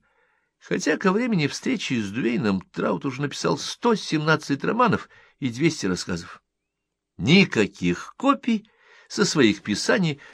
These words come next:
он никогда не делал, он отсылал рукописи по почте и даже не вкладывал конверты с обратным адресом для возвращения рукописи. Иногда он вообще никакого адреса не давал. Названия и адреса издательств он находил в журналах,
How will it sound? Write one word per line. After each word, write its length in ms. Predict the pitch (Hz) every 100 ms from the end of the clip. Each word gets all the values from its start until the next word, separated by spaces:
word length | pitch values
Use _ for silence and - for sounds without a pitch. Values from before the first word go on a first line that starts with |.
| -
он 160 | 101
никогда 400 | 98 - - 87
не 160 | - 175
делал, 400 | 180 233 202 170 - -
он 180 | 110 110 117
отсылал 520 | 107 - 170 131 123
рукописи 460 | 107 - - -
по 140 | - 110
почте 420 | 107 95 - 104 -
и 40 | 104
даже 180 | 104 107
не 100 | 110
вкладывал 520 | - 214 262 226 220
конверты 480 | 226 220 220 196 202
с 80 |
обратным 460 | 208 196 190 185 151
адресом 380 | 98 98 - 95 - -
для 120 | 123
возвращения 640 | 120 107 113 - 104 95
рукописи. 500 | 95 87 - - - _ _ _ -
Иногда 240 | 131 127 135
он 80 |
вообще 560 | 147 156 - - 107 95 - -
никакого 440 | 117 - 110 113
адреса 300 | 95 98 -
не 100 | 110
давал. 280 | 104 95 - _ _ _ _ -
Названия 760 | 135 135 120 123 117 101 101 101
и 20 |
адреса 500 | 98 104 98 - 98
издательств 680 | 104 98 92 98 - -
он 120 | 107 95
находил 340 | 101 95 92
в 60 | 82
журналах, 720 | 101 92 90 92 110 196